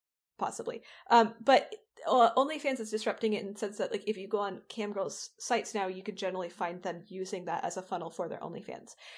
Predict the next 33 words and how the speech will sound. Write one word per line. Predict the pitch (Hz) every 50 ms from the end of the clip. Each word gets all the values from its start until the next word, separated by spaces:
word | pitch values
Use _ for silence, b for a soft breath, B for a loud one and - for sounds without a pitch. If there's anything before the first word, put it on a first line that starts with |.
| B B B
Because, | - 233 226 220
the, | 190 220 214 214
like, | - 226 226
the | 226
key | 220 - 247 233
difference | 214 214 220 214 208
with | 214 -
OnlyFans | - 202 208 202 214 196 190 202
is | 185
you | 196 185 185 -
can't, | - 220 220 202 196 190 - - - - _
they | - 220
don't | 214 240 233 233 -
internally | - 202 190 - 220 196 190 180 180 -
advertise | 165 180 180 196 185 180 - 190 - - - - -
the | - 202
way | 190 185
that | 175 175 -
other | - - - 175 175 180 - - - _ _ _ _ -
pornographic | - 208 180 170 - - 170 165 - 156 -
sites | - - 185 175 - - -
do. | - - - - B B B B B B B
So | B - 233 220 - - -
every | 208 220 214 226 233 233 214
user | 180 185 190 202 - 269 294 311
has | 311 - 190 208 214
to | - 202
go | 196 202 196 -
advertise | - 185 175 - 175 180 - 170 170 170
themselves | - 185 175 170 - - 175 165 160 -
on | 170 -
other | - - - 131 -
sites. | - - 139 - - - - -